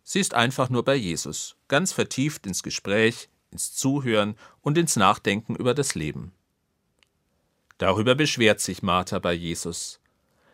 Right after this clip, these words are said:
"Sag mal, Jesus, ist dir das egal, dass ich hier die ganze Arbeit mache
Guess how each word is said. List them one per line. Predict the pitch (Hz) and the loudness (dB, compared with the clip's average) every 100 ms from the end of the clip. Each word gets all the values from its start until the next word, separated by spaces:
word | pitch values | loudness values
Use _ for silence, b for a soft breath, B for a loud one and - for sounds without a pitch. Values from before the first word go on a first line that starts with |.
| _ | _
"Sag | - 127 139 | 2 4 4
mal, | 139 120 | 4 2
Jesus, | 117 139 147 120 - b b b - | 4 2 2 0 -2 b b b -2
ist | 127 | 0
dir | 160 | 2
das | 120 - - | 2 0 0
egal, | 98 - 67 87 214 | -6 -4 0 2 2
dass | 226 127 | 2 -2
ich | - - | -4 -4
hier | 131 | -2
die | 120 | -2
ganze | - 98 107 - | 2 2 2 -2
Arbeit | 87 107 180 180 | 0 2 2 0
mache | 170 180 180 | -2 -2 -4